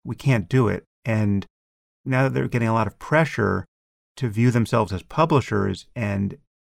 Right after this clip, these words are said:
exercise some editorial control. So let, let's, let's start there. I mean, even as, as worried as I am about the status quo, I'm also really worried about exercising editorial control in a way that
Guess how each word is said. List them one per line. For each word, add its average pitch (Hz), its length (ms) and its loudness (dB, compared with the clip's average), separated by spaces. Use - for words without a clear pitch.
exercise 117 520 -4
some 117 240 0
editorial 110 520 -2
control. 107 640 -2
So 131 120 -4
let, 135 120 0
let's, 147 260 -2
let's 151 220 0
start 123 340 4
there. 120 180 6
I 98 40 4
mean, 104 120 0
even 156 460 2
as, 131 300 -6
as 131 160 -4
worried 139 460 2
as 120 120 2
I 117 120 4
am 107 560 0
about 110 260 0
the 98 60 -6
status 107 380 2
quo, 104 520 0
I'm 117 120 4
also 143 220 6
really 123 320 4
worried 107 460 4
about 98 420 0
exercising 123 720 2
editorial 120 440 2
control 107 560 2
in 104 80 0
a 98 40 0
way 101 300 2
that 95 240 -2